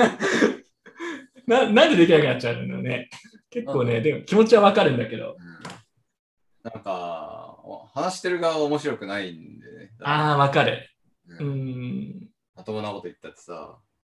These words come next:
Speaker 1: まともなこと言ってもなんか、そうだね。え、でもさ、一番最近でなんかそういうまともな勉強会みたいなので話したのっていつ？
Speaker 2: え、多分一年以上前だと思うよ。
Speaker 1: <laughs>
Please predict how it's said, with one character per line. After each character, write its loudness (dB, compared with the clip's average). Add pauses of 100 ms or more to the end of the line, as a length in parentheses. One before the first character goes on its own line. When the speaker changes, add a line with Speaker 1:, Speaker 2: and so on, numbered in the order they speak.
(1900)
Speaker 1:
ま 0
と 2
も 4
な 4
こ 4
と 2
言 4
っ -8
て -2
も 0
な 2
ん -4
か、 0 (200)
そ -2
う -2
だ -4
ね。 -16 (880)
え、 4
で 12
も 6
さ、 0
一 -2
番 4
最 4
近 -8
で 0
な 4
ん 0
か 0
そ 2
う 6
い 4
う 2
ま 2
と 0
も 4
な 2
勉 0
強 2
会 0
み -2
た 2
い 0
な -2
の -8
で -10
話 -4
し -14
た -12
の -16
っ -20
て -14
い -12
つ？ -20 (800)
Speaker 2:
え、 -18
多 -8
分 -12
一 -16
年 -6
以 -4
上 -6
前 -8
だ -12
と -18
思 -18
う -16
よ。 -18
Speaker 1:
<laughs> -2